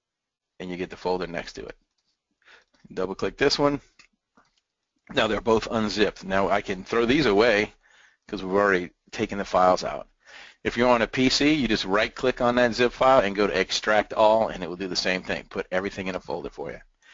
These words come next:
So if I open up this particular image, I can take a look. There's my black line Illustrator file. That's my vector clip art piece, right? And if I double click this, it has an E P S and a print spec sheet. So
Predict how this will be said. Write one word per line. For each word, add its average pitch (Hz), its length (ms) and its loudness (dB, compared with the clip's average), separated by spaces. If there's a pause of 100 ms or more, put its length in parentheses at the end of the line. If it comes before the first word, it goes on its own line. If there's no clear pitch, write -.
(560)
So - 140 -4
if 92 60 -2
I 90 80 2
open 110 300 0
up 98 140 -2
this 127 160 2
particular 117 520 0
image, 131 480 2 (240)
I 101 100 -8
can 95 140 -10
take 98 200 -2
a 104 60 0
look. 113 280 4
There's 95 200 0
my 95 160 0
black 104 340 0
line 107 420 2
Illustrator 120 500 2
file. 131 260 2
That's 92 260 0
my 85 300 -10 (320)
vector 98 920 -2
clip - 300 -4
art 107 220 2
piece, - 400 -8 (220)
right? 120 220 -10 (1300)
And 98 80 -16
if - 80 -8
I 87 60 -4
double 98 260 0
click 98 260 -2
this, 131 360 6
it 98 40 -2
has 92 140 -2
an - 100 -10
E 120 140 -2
P 117 240 0
S 98 200 2
and 95 80 -6
a 92 40 -6
print 92 260 -6
spec - 320 -2
sheet. - 240 -8
So 87 260 -4